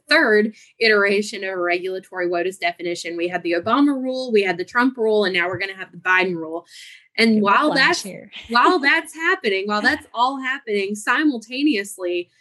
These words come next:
Speaker 1: the Supreme Court is going to consider the definition of wotus in Sackett versus E P A. That case is going to be heard on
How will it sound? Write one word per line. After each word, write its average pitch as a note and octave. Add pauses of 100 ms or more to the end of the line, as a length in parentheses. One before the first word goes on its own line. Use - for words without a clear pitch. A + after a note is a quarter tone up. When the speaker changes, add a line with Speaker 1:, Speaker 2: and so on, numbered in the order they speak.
(140)
Speaker 1:
the A#3+
Supreme C4 (100)
Court E4+
is G#3
going G3+
to F3+
consider F#3
the F3
definition F3
of E3+
wotus F3
in F#3+
Sackett G3+
versus F#3
E F#3+
P F3+
A. F#3+ (280)
That A3 (260)
case G#3+
is G3 (300)
going F#3+
to G3+
be F#3
heard F#3
on E3+